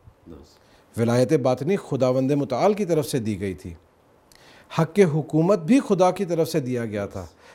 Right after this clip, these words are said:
لیکن حکومت کو implement کرنا، اس کو اجرا کرنا، امیر المومنین علیہ السلام کو اپنا حاکم ماننا، یہ عوام کا کام تھا۔ بس یہ جو ولایت ظاہری ہے،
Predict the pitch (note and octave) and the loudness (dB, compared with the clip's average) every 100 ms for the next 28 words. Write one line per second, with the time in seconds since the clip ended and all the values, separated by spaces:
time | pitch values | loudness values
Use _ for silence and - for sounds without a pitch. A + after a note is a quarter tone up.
0 | - D3 G#3 A3 A#3 D3 D#3 - E3 E3+ | -4 2 2 4 2 2 -4 -2 0 0
1 | E3 F3 - D3 D3 D#3+ D3 D3 D3 C#3+ | 0 0 0 0 0 2 2 0 -2 -2
2 | G3 F3+ - C3+ - C3+ C3+ A#2+ C3+ C#3 | 0 0 -2 -6 -4 -2 -2 0 0 0
3 | C#3+ C#3 F#3+ C3+ A#2+ C#3+ D3 D3+ D3+ D3+ | 0 0 0 0 0 -2 0 0 0 0
4 | D3+ D3+ C#3+ C#3 C#3+ C#3+ C#3 D3+ D3+ C#3+ | 0 2 0 -2 -2 -2 -2 -2 -2 -2
5 | C3+ C3 D#3+ C#3+ C#3+ D3+ F#3+ G3 G3+ - | -2 -2 0 0 2 0 0 0 0 2
6 | D3+ F3 C#3+ A#2+ A2+ A2+ A#2 A#2 A#2 _ | 4 4 2 -6 -8 -10 -10 -12 -14 _
7 | _ _ _ - - - - _ A3 G#3 | _ _ _ -20 -20 -20 -20 _ 2 2
8 | F#3+ G3 E3+ F3 D#3 D3 D3 D3+ D3+ D#3+ | 4 2 4 2 2 2 4 2 2 0
9 | B2 C3 B2 C#3 C3+ C3+ D3 G3+ | 0 -2 0 0 0 0 0 -2